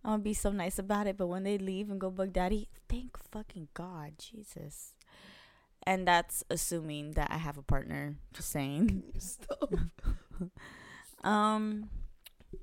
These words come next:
Speaker 2: Oh, wait, hold on. Speaking of partner, <laughs> I just found out that you can get sperm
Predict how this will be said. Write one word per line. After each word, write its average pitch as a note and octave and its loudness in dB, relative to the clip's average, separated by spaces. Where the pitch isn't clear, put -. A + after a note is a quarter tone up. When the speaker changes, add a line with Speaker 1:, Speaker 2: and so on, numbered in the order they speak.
Speaker 2:
Oh, B3+ 10
wait, C4+ 12
hold C4+ 12
on. G3 10
Speaking B3+ 6
of G#3+ 6
partner, G#3 10
<laughs> - -2
I A#3 10
just C4+ 10
found B3 12
out G#3+ 12
that G3 12
you G#3 8
can A#3 8
get G#3 12
sperm G3+ 12